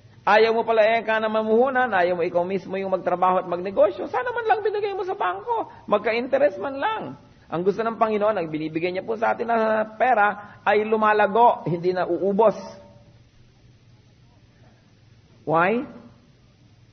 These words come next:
Because the Lord multiplies blessings, and the Lord loves multiplying blessings. And what else should we do? That we should not only make money, but we should make more money than we need. Why?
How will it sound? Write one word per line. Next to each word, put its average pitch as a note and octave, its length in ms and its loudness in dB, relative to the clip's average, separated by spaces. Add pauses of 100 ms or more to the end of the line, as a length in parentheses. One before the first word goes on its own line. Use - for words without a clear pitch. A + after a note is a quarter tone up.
(180)
Because B2+ 240 -10
the A#2 140 -4
Lord B2+ 260 -2
multiplies A#2 720 -6
blessings, A2 560 -10
and B2 80 -6
the B2 80 -6
Lord B2 160 -4
loves A#2+ 240 -4
multiplying B2+ 800 -4
blessings. F2+ 480 -12 (1700)
And E3+ 80 -2
what A3 160 4
else G#3+ 160 4
should A3 160 0
we A3+ 80 -2
do? A3 240 -2
That D3+ 240 2
we D3+ 160 -2
should D#3+ 160 -6
not F3 160 0
only E3+ 320 0
make B3 320 0
money, C3+ 400 -2 (560)
but E3+ 160 0
we G3+ 80 2
should F#3+ 160 0
make F#3 400 0
more G#3 480 6
money F3+ 400 0 (240)
than G3+ 240 2
we A3 80 6
need. E3 480 -2 (1300)
Why? G3 440 4